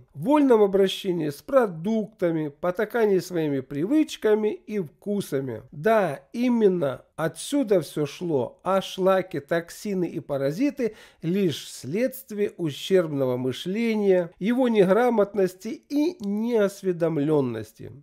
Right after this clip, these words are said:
Теперь за все это приходилось расплачиваться болями, неудобствами,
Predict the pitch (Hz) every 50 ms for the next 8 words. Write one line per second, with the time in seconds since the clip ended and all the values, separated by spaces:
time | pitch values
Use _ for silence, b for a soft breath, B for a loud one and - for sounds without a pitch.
0 | _ _ - 247 247 311 302 285 226 220 226 220 220 - 247 233 247 - 220 220
1 | 214 226 202 - 208 196 - - 196 190 202 202 196 196 185 - 180 185 196 185
2 | - - 202 185 180 185 - - 160 143 - - - 143 143 151 165 196 233 247
3 | 240 233 226 208 196 196 196 196 196 - - - 202 233 247 240 214 180 160 156
4 | 160 202 226 233 214 202 - - - - 190 170 180 175 147